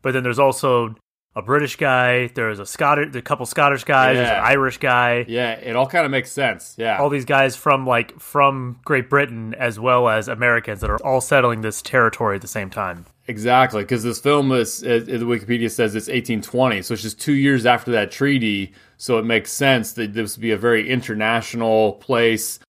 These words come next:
Speaker 2: Fur trading is, of course, the main thing. Like, the world they give us in the film seems pretty accurate, where, again, there's, it's very, very new.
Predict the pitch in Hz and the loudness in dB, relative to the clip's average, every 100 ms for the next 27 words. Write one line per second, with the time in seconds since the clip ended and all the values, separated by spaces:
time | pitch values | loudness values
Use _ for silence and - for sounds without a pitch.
0 | _ _ - 127 117 113 123 120 113 113 | _ _ -6 0 2 2 2 2 2 -2
1 | 117 113 117 - 117 113 110 104 110 107 | -2 0 0 -2 -2 -2 -2 -2 2 2
2 | 107 107 104 131 120 143 170 135 123 139 | 2 0 -2 -2 2 4 4 2 4 2
3 | 127 127 113 101 - 131 127 113 110 107 | 2 -2 -4 -6 -2 2 2 2 0 -4
4 | - _ _ - 131 110 - _ _ - | -8 _ _ -2 0 0 -6 _ _ -4
5 | 131 135 120 131 - 104 113 - 113 98 | 0 2 0 -4 -2 0 0 -4 -6 -6
6 | 90 107 113 113 107 104 104 123 107 104 | -4 -2 -2 -4 -6 -6 -8 -12 -12 -12
7 | 104 135 143 131 127 135 127 120 117 117 | -2 2 4 2 4 4 4 0 -2 0
8 | 127 131 135 135 | 2 2 2 0